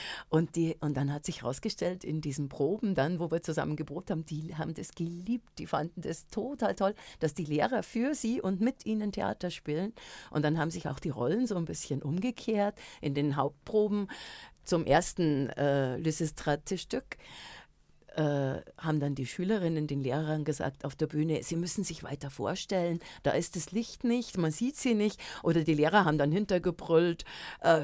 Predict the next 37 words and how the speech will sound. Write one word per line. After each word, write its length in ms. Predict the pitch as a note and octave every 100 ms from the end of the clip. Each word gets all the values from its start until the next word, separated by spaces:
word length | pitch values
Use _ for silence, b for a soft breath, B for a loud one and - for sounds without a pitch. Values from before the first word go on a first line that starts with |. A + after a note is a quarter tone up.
| E3
hört 180 | C4+
man 160 | E4 B3+
mich 180 | A#3 A3
eigentlich 380 | F#3+ G#3 G3 G3+
in 80 |
der 80 | G3
letzten 320 | F3+ F3+ -
Reihe?" 300 | F#3+ D#3 G#3
Und 80 | G#3
die 60 | E3
Schüler 240 | G#3 F3+
haben 120 | D#3
zurückgebrüllt, 500 | D#3+ D#3+ F#3 - D#3+
"Nein, 540 | F#3+ A#3+ C4 C4+ C#4 C4
sie 100 | A#3
müssen 260 | G#3 A#3+
lauter 300 | G#3 A#3+ B3+
sprechen." 460 | A#3 - A#3 B3 A#3+ B B B B -
Also 160 | E3 F3
die 300 | F#3 F3 - - - -
Rollen 400 | E3 G#3+ C#4+ C#4
waren 260 | F3 F#3+ G3
komplett 380 | - G#4 - -
vertauscht, 440 | A3+ G#3 - C#4+
aber 180 | F#3 F#3+
es 140 | F#3 F3+
war 140 | E3
großer 460 | - F#3+ D#4 C#4+ G#3
re-, 100 | -
gegenseitiger 760 | - A3 C#4 F#3 E3+ G3+ F3+ E3
Respekt 520 | D#3 - A3+ C#4+ - -
da 200 | D3 D3+ B B
und 140 | -
es 120 | E3 E3
war 80 | C#3
eine 100 | D3
vollkommen 800 | - - - - F#3 F3+ F3